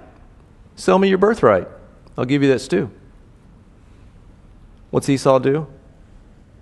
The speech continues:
"Birthright, schmirthright. I don't care. I'm hungry."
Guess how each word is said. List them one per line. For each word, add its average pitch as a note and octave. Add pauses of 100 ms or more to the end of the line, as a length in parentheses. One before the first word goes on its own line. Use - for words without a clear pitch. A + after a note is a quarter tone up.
(500)
"Birthright, F3+
schmirthright. C3+
I E3+
don't G#3+
care. D3+ (580)
I'm F3
hungry." A3+